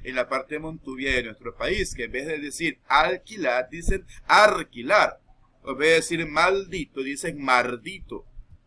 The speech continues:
O en vez de decir melcocha, dicen mercocha. O inclusive también omiten la S o la Z. En vez de decir maíz, dice maí. Raíz, raí. Gracias a Dios. En vez de decir gracias a Dios, dice gracias a Dios.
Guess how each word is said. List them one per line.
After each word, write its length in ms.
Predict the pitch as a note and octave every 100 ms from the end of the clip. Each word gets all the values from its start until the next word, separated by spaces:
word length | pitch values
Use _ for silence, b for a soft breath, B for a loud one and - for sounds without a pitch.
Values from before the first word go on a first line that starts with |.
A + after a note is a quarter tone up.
| _
O 180 | C3 C3
en 120 | C3
vez 100 | C3+
de 60 | D#3
decir 340 | D#3 F3 D#3
melcocha, 800 | C#3+ C3+ D#3 F3+ F3+ C#3 C#3+ -
dicen 380 | C#3 D3 F3 D#3+
mercocha. 1040 | C#3+ D3+ G#3+ G3+ D#3+ B2 A#2 G2 - - - - _ _ _ _ -
O 100 | C#3+
inclusive 600 | D3 - D3 - F3+ F#3+
también 320 | E3 D#3 F3
omiten 480 | D#3 D3+ D#3+ E3+ D#3+
la 100 | C#3+
S 380 | D3+ D#3+ E3+ E3
o 120 | C#3+
la 140 | C#3
Z. 380 | C#3+ A3+ A#3 A#2+
En 80 | A2+
vez 120 | A2+
de 160 | D#3+ E3
decir 280 | E3 F3 E3
maíz, 540 | E3 F#3+ D#3+ E3+ -
dice 300 | D#3 D#3+ F3+
maí. 460 | E3 C3 A3+ F3 - _ - - _ _
Raíz, 520 | C3 D#3+ E3+ F#3 - -
raí. 560 | - C3+ C3 A2 F3+ - - _ _ - - -
Gracias 400 | D3+ G#3 G3 F#3
a 120 | D#3
Dios. 580 | D#3+ A#3 A#3+ - - - - - _
En 160 | A#2
vez 100 | A#2
de 60 | C#3+
decir 200 | D#3 E3
gracias 300 | C#3+ C#3 F3+
a 60 | G3+
Dios, 180 | F3
dice 160 | F3 E3
gracias 340 | D3 F3+ A#3
a 120 | F#3+ C3
Dios. 340 | F#3 G#3+ F3